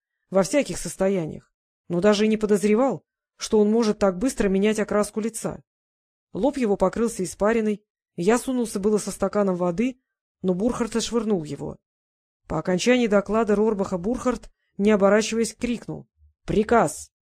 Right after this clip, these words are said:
Я едва успел стенографировать. «Всем соединениям, входящим в первый эшелон второй волны, быть готовыми к вылету в двадцать один час сегодня,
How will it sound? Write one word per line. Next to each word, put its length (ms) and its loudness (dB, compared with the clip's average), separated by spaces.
Я 220 2
едва 220 2
успел 300 0
стенографировать. 920 -2
«Всем 240 2
соединениям, 800 0
входящим 520 4
в 60 -4
первый 320 2
эшелон 340 2
второй 340 2
волны, 460 0
быть 280 0
готовыми 460 2
к 80 -4
вылету 320 0
в 40 -4
двадцать 380 -2
один 220 0
час 280 0
сегодня, 480 -4